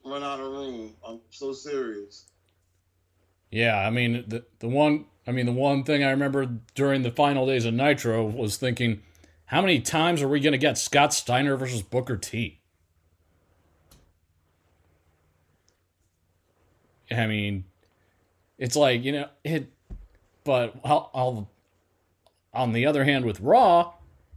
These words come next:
Speaker 2: you have crap storylines. The matches are just rehashed,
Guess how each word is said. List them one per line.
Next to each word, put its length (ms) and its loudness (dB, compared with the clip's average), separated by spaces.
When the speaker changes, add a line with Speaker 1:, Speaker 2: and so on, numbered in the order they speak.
Speaker 2:
you 80 2
have 240 2
crap 300 2
storylines. 1040 0
The 80 -6
matches 720 0
are 160 -2
just 360 -2
rehashed, 640 0